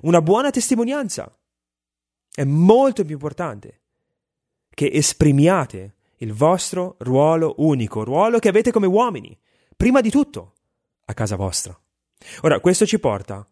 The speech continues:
al nostro testo. Quando parliamo di uomini ricolmi di spirito, quando parliamo di uomini pii che si trovano a casa, cominciamo con il versetto venticinque, con queste parole: "Mariti, amate le vostre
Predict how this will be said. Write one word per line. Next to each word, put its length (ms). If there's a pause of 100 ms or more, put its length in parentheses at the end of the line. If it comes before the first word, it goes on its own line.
al 140
nostro 500 (580)
testo. 440 (880)
Quando 180
parliamo 300
di 280
uomini 560
ricolmi 460
di 100
spirito, 500
quando 200
parliamo 400 (180)
di 140
uomini 420
pii 680 (360)
che 100
si 120
trovano 320
a 40
casa, 560 (540)
cominciamo 720
con 120
il 100
versetto 360
venticinque, 520
con 120
queste 220
parole: 240
"Mariti, 440 (320)
amate 720 (220)
le 140
vostre 720